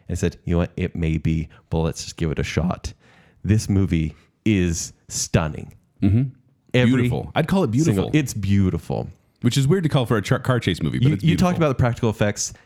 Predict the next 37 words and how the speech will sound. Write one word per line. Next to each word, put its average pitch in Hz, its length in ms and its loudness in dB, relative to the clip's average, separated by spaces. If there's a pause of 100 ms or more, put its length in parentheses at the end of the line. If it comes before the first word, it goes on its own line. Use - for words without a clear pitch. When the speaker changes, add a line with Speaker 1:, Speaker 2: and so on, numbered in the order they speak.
Speaker 1:
So - 160 -2
the 123 160 0
editor 120 320 0
of 98 80 0
this 98 160 0
movie 95 200 2
had 90 220 -2
four 139 300 0
hundred 123 460 0
and 98 180 0
seventy 123 540 -2
hours 98 280 2
of 92 120 -2
footage 90 400 -2
to - 120 -6
edit. 85 400 -2 (460)
It 135 180 0
took - 260 -2
her 131 340 0
Speaker 2:
Good 190 140 2
heavens. 160 340 -2
Speaker 1:
<laughs> 175 120 -2
three 156 380 2
months 135 380 0
to 117 100 2
watch 92 400 -2
this 92 220 -2
footage. 71 640 -4
Speaker 2:
Wow. 62 420 -4
Speaker 1:
To - 80 -8
cut 113 300 2
it 139 100 2
all 131 140 0
together. 90 680 0 (140)
Tom 117 220 2
Hardy's 101 260 0
Mac 92 240 0